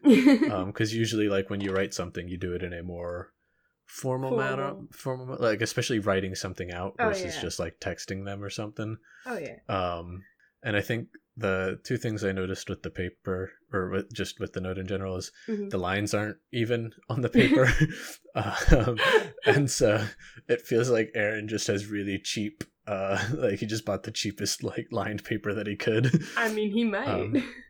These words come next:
Speaker 2: yeah.
Speaker 1: <laughs> He probably
Speaker 2: Uh,
Speaker 1: just uses it for, like,
Speaker 2: or is
Speaker 1: sketching
Speaker 2: just,
Speaker 1: and scribbling.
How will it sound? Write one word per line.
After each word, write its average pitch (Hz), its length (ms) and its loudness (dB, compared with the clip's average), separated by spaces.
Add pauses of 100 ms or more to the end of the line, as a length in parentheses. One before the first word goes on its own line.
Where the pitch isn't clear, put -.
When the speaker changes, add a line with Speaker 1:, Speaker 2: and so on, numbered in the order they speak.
(380)
Speaker 2:
yeah. 120 400 -4
Speaker 1:
<laughs> - 40 -20 (260)
He 247 80 -4
probably 226 300 -4
Speaker 2:
Uh, - 140 0
Speaker 1:
just 233 100 -8
uses 220 240 -4
it - 160 -8
for, 214 100 -4
like, 208 80 -2
Speaker 2:
or 131 140 10
is 127 140 6
Speaker 1:
sketching 135 140 0
Speaker 2:
just, 107 140 2
Speaker 1:
and 98 100 -6
scribbling. 214 600 0